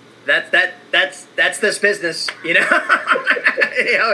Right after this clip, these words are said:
you know, whether you're creative as a writer, an artist, or an actor, it's just like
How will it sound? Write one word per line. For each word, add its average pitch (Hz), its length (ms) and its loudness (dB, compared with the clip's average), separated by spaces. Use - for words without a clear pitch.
you 240 460 -2
know, 190 180 4
whether 196 140 2
you're 196 100 0
creative 196 320 2
as 180 100 -2
a 190 80 0
writer, 190 440 4
an 185 60 4
artist, 202 380 2
or 202 120 4
an 190 80 2
actor, 208 420 0
it's 185 260 -4
just 185 240 -10
like 185 320 -4